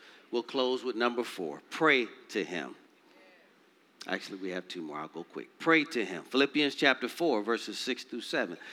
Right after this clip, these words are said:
says, "Don't be pulled in different directions or worried about a thing. Be saturated." The word saturated means soaked, impregnated, charged thoroughly or completely in prayer throughout each day.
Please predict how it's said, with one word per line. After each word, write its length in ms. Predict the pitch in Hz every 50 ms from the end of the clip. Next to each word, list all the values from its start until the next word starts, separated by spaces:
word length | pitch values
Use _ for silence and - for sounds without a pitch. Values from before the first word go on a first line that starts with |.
| - - -
says, 240 | - - 156 135 123
"Don't 320 | - 180 208 277 285 240
be 140 | 247 262 247
pulled 480 | - - - 247 269 262 240 208 185 170
in 160 | 160 151 151
different 320 | 165 165 165 - 151 143
directions 560 | 139 139 147 180 185 170 - - 135 127 113
or 80 | 127 127
worried 500 | 123 123 139 175 214 214 180 147 135 127
about 300 | 127 123 - 123 120 117
a 80 | 113 110
thing. 500 | - - - 190 143 98 76 65 - - - _ _ _ _ - - - - - - - - _ _
Be 140 | - 147 147
saturated." 880 | - - - - 180 170 170 - - 120 113 107 104 101 92 87 85 -
The 80 | 110
word 260 | 110 123 139 147 143
saturated 720 | 143 - - 156 156 165 160 - 131 123 123 117 117 110
means 240 | 113 120 120 117 104
soaked, 500 | - - - 160 151 110 - - - - - _ _
impregnated, 920 | - 120 113 104 - - - 156 151 127 - 98 90 82 78 73 69 -
charged 600 | - - - 147 151 143 113 90 80 - - -
thoroughly 420 | - - 156 151 135 123 110 110 110
or 140 | 107 101 101
completely 720 | 104 104 95 90 - - 180 175 - - 98 98 104 101 - - - - - - -
in 240 | 131 131 131 131 123
prayer 500 | - - - 170 160 117 92 90 92 - - - - - - - -
throughout 400 | 127 117 113 107 101 98 92 -
each 320 | 104 110 120 113 - - -
day. 320 | 113 95 73 71 - -